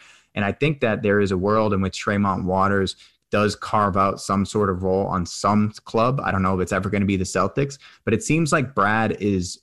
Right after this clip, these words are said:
realizing the importance of having skilled players on the court. And Tremont Waters, he's five nine, but he's one of the most skilled guys on the team. I mean, his handle's crazy.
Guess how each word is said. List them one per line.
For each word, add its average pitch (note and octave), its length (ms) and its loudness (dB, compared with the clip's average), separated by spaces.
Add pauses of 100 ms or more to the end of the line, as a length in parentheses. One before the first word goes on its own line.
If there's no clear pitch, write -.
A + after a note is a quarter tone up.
(120)
realizing G2 880 2 (100)
the G2 140 0
importance A#2 520 -2
of F#2 120 -4
having G2 320 -2
skilled G#2 680 0
players F#2 460 0
on F2+ 180 -2
the F2 80 -4
court. F2 420 -4 (180)
And G2 120 0
Tremont C3+ 320 2
Waters, A2 480 2
he's A#2 240 -4
five A#2+ 280 0
nine, A#2 300 2
but F2+ 100 -2
he's F#2+ 140 -2
one A#2 180 2
of G2 120 0
the G2 60 -2
most F#2 240 -2
skilled F2+ 300 -2
guys E2+ 300 -2
on F2 80 -6
the C#2 80 -8
team. - 380 -4 (240)
I F2+ 40 -4
mean, F#2+ 140 2
his E2 140 -4
handle's G#2+ 400 2
crazy. F#2+ 640 0